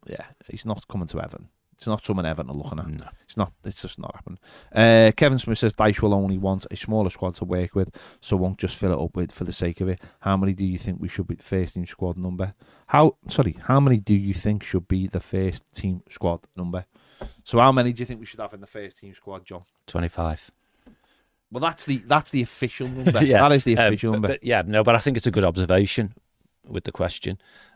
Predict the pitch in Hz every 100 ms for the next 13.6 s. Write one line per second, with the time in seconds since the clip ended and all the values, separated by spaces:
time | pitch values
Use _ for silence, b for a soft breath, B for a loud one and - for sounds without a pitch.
0 | _ - 85 82 82 82 - - - -
1 | 92 - 82 80 - _ _ 73 71 -
2 | 76 - - 87 76 - 73 - 78 -
3 | 82 - 82 - - 78 - 78 76 -
4 | - - - 98 95 B B B 98 92
5 | 95 B B B B - 80 78 73 73
6 | - - 69 71 - _ _ _ _ -
7 | 76 71 78 _ - 85 80 - _ -
8 | 92 - 78 85 - 82 80 - - 82
9 | 76 73 - b b b b b _ -
10 | - 87 98 76 76 78 82 - 85 76
11 | 76 76 73 71 67 62 67 67 90 78
12 | 65 71 73 69 71 69 71 76 78 82
13 | 92 80 82 82 85 -